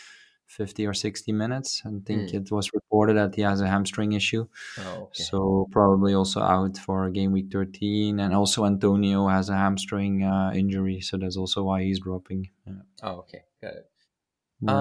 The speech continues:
Speaker 2: Um, so one more thing here is Hal-, I see Haaland in the ninth place with one point two E V loss for this game
Speaker 1: Okay.
Speaker 2: week, but the remaining
Speaker 1: Yeah.
Speaker 2: game weeks are somewhat unaffected.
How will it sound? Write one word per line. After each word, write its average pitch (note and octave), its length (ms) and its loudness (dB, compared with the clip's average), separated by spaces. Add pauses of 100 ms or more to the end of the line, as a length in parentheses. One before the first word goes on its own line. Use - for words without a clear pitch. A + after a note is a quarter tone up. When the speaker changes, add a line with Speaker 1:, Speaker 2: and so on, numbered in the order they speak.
Speaker 2:
Um, D3 340 -10 (140)
so - 320 -4
one F3 480 -4 (140)
more C#3+ 340 -6
thing C3+ 280 -8 (100)
here A#2+ 340 -6
is G#2+ 540 -8 (160)
Hal-, B2+ 240 -2
I A#2+ 120 -4
see D#3 220 -6
Haaland D3 360 -4
in C3 100 -6
the A#2 80 -6
ninth A2 520 -10
place D#3 460 -6
with A#2+ 160 -14
one G#2 320 -4
point A#2 360 -10
two A#2+ 200 -8
E A2+ 200 -12
V A#2 100 -4
loss A2+ 500 -4
for B2 140 -12
this C#3 160 -6
game D3+ 240 -4
Speaker 1:
Okay. A2+ 200 0
Speaker 2:
week, C3+ 140 -4
but B2+ 140 0
the A#2+ 80 -16
remaining A#2+ 400 -2
Speaker 1:
Yeah. A2+ 140 2
Speaker 2:
game G#2+ 80 -2
weeks A2 180 -8
are G2+ 100 -4
somewhat G2 440 -8
unaffected. A#2+ 680 -10